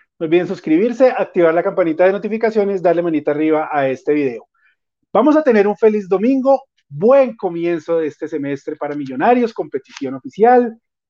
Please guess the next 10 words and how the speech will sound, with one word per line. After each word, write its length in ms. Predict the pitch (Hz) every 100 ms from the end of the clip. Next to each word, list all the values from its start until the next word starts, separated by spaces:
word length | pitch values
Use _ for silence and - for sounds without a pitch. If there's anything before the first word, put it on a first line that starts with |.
| -
Ganamos, 800 | 143 185 202 262 285 294 294 _ -
goleamos, 600 | 170 262 160 156 220 254
sí, 140 | 147
puede 200 | 143 143
decir 200 | 127 135
que 140 | 139 143
goleamos, 400 | 131 123 147 170
ganamos 280 | 131 131 -
tres 200 | 156 190
uno. 280 | 214 240